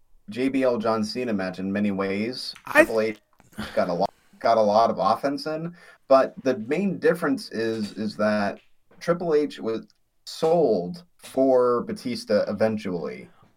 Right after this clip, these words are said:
Speaker 2: I would also
Speaker 1: And
Speaker 2: say it told a much better story because
Speaker 1: I think so, too.
Speaker 2: everything Triple H did, it was focused on the small of the back. He was trying to make it so if you tried to do a Batista bomb, it would hurt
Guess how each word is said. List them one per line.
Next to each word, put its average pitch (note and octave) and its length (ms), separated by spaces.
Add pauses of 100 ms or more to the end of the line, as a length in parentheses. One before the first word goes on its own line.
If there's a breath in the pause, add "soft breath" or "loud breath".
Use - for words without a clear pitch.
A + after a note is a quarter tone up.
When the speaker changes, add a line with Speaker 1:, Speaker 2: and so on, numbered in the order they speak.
(120)
Speaker 2:
I G#3 180
would A#3 140
also F3 320
Speaker 1:
And F3 80
Speaker 2:
say F3+ 320
it E3 100
told E3+ 160
a D#3 60
much D3 280
better D#3 220
story A2+ 720 (520 loud breath)
because F3+ 320
Speaker 1:
I F3 120
think G3 240
so, C3 200
too. A2 400
Speaker 2:
everything B3 440
Triple A3 360
H G3 280
did, A#3 500
it F#3 160
was G3 200
focused A3 460
on D#3+ 100
the C#3 60
small A#2 280
of A2 40
the A2+ 60
back. A3 520 (460 loud breath)
He E3+ 80
was D3+ 100
trying A#3 260
to F#3 60
make A#3+ 340
it F3 160
so D#3+ 560 (640 loud breath)
if - 340
you F3 60
tried G#3 320
to F#3 60
do D#3 200
a B2 80
Batista A#2+ 500
bomb, A#2+ 400 (280 soft breath)
it C#3 120
would B2 180
hurt D#3+ 400